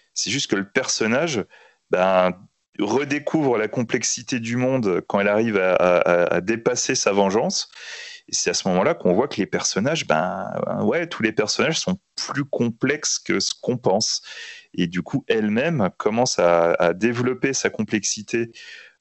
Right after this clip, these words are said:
au-delà de, euh, ex-tueuse qui veut se venger, euh, machin.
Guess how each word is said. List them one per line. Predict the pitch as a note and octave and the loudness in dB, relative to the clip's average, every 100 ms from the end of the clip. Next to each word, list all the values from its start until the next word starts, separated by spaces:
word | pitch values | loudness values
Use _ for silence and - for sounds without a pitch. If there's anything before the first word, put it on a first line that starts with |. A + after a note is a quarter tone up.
| _ | _
au-delà | A#2 A2+ A#2+ B2+ C3+ | 0 0 0 0 -2
de, | G#2+ G#2 | -2 -2
euh, | A2+ A#2 G2 F2 | 0 0 0 0
ex-tueuse | G#2 - - - B2 A#2 | -2 -4 -4 -2 0 -2
qui | - G2+ | -2 -2
veut | G#2 | 0
se | G2 | 0
venger, | G2+ G2 G2 A2 | 0 0 2 2
euh, | A2 F2+ E2+ | 2 2 0
machin. | E2+ - C3+ | 0 0 -2